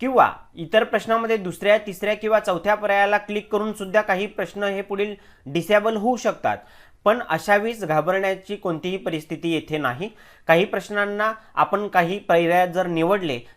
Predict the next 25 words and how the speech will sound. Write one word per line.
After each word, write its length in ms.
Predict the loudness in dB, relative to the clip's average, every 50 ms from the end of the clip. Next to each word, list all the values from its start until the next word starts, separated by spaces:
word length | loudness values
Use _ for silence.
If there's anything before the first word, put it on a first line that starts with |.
| -2 0
तर 120 | 0 0
पुढील 300 | 0 0 0 0 0 0
प्रश्न 300 | -2 -4 -6 -6 -4 -4
हे 200 | -4 -4 -4 -4
डिसेबल 480 | -4 -6 -6 -2 0 0 2 2 0 0
होऊ 200 | 0 -2 -4 -2
शकतात. 380 | -4 -6 -6 -2 -2 -2 -2 -2 -6 -18 -12 -2
अशा 240 | -2 0 4 4 4
वेळेस 280 | 4 4 0 -2 -4 -6
ते 80 | -6
प्रश्न 320 | -4 -4 -8 -6 -6 -8 -6
तुम्ही 260 | -4 -4 -6 -6 -6
सोडवायचे 500 | -4 -4 -2 0 2 0 0 0 -4 -2
नाहीत. 300 | -2 0 0 -2 -4 -8 -10 -18 -20 -20 -20 _
डायरेक्ट 360 | 4 6 6 6 6 2 -2 -8 _ _ _ _ -2
जो 180 | 0 2 2
व्हाईट 340 | 4 4 4 2 2 0 2
बॉक्स 240 | 4 4 4 4 -2
आपल्याला 320 | -4 0 0 2 2 2
पुढच्या 360 | 0 0 -6 -10 -4 -4 -4 -4
प्रश्नाचा 480 | -4 -8 -10 -4 -4 -4 -2 -2 -4
दिसतो, 320 | -4 -4 -8 -8 -8 -10 -6
त्यावर 340 | 0 2 4 4 4 2
क्लिक 320 | 0 -2 -6 -8 -8 -6 -4
करून 240 | -4 -4 -4 -6